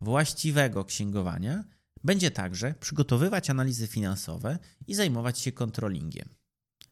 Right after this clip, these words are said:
Prowadzić dla nich doradztwo podatkowe, proaktywnie wychodzić z propozycją różnego rodzaju rozwiązań,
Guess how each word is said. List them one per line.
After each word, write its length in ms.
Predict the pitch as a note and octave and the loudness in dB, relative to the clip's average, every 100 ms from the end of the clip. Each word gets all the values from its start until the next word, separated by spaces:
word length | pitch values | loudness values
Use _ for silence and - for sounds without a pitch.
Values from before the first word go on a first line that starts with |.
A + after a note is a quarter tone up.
| _ | _
Prowadzić 400 | B2 B2 B2+ G#2+ | 2 4 4 0
dla 140 | G2+ | -4
nich 140 | E2 F#2 | -6 -4
doradztwo 600 | A#2 B2+ B2+ C3 - A#2+ | 0 2 2 -2 -4 -4
podatkowe, 800 | B2 A#2 A2 - A2 F#2+ F2+ F2 _ _ _ _ _ _ | 0 -2 -4 -4 -4 -2 -4 -6 _ _ _ _ _ _
proaktywnie 800 | D3+ D3 B2+ - F3+ D3+ A#2+ G2+ - _ | 4 4 2 2 2 4 2 0 -8 _
wychodzić 640 | G#2+ A#2+ C3 C3 A#2 G2+ - - _ - | 0 0 2 0 0 -4 -8 -18 _ -8
z 320 | G2 A2 G2 _ | -2 -2 -4 _
propozycją 720 | - A#2+ A2+ A2 A#2 - A2 G2+ - _ | -2 -2 2 2 2 2 2 2 -4 _
różnego 400 | A2+ A2+ A2+ A2 | 0 2 2 2
rodzaju 500 | A2 A2 G#2+ G2+ F#2+ - _ _ _ | 0 2 2 2 0 -6 _ _ _
rozwiązań, 960 | - F#2+ F#2 A2+ B2+ D3+ C#3 C3+ A#2+ | -4 -2 2 2 2 2 2 2 0